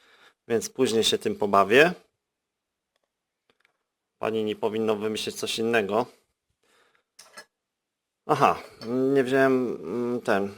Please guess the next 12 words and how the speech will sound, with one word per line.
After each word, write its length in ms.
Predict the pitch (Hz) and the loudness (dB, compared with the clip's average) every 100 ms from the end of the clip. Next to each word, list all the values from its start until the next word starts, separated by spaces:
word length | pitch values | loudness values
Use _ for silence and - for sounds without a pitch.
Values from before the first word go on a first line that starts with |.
| - | -2
O, 200 | 113 107 | 2 4
mam 220 | 123 139 | 2 2
tutaj 380 | 143 139 127 123 | 0 4 4 2
Kevin 400 | - 147 151 135 | 0 0 2 4
De 80 | 127 | 4
Bruyne. 500 | 147 143 107 92 110 - _ _ _ _ 92 | 6 6 6 2 0 -8 _ _ _ _ -20
Mm. 280 | 90 87 82 _ _ _ _ _ _ _ - - _ _ _ _ _ _ _ _ _ _ _ _ - | -18 -18 -20 _ _ _ _ _ _ _ -20 -20 _ _ _ _ _ _ _ _ _ _ _ _ 2
Dobra, 320 | 110 82 - - | 2 2 -2 0
potem 280 | 120 - 101 | 2 2 -2
się 120 | - | -4
tym 140 | 101 | -4
pobawię. 540 | 95 98 120 120 127 | -2 4 4 6 2